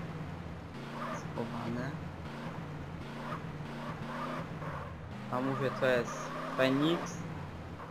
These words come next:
Mamy premiera, mamy też Mananę. Mamy też Pereniale, Pereniale, o. Rajdy mamy, jak widzicie. Są bardzo fajne auta, ale za duży przebieg. Mamy Merita. Mamy znów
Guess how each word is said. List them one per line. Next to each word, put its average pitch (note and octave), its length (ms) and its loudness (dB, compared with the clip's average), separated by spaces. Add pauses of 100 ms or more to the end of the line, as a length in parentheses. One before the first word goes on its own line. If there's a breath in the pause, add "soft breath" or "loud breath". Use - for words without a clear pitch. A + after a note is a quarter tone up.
(760)
Mamy B2 380 4 (500)
premiera, B2+ 460 8
mamy A#2+ 320 6
też A#2 200 2
Mananę. A#2 500 4 (840)
Mamy B2 220 4
też A2+ 160 0 (420)
Pereniale, B2 600 2
Pereniale, A#2+ 760 0
o. A2+ 60 2 (2000)
Rajdy B2 440 6
mamy, A2+ 280 4
jak A2 200 0
widzicie. - 540 -4 (380)
Są A#2 140 2
bardzo A#2+ 260 4 (100)
fajne A#2 240 4
auta, A2+ 280 6
ale A2 80 2
za A2 320 0
duży A2 200 -2
przebieg. A#2 380 -2 (240)
Mamy A#2 180 2
Merita. A#2 580 0 (1160)
Mamy A#2 220 4
znów C3 180 0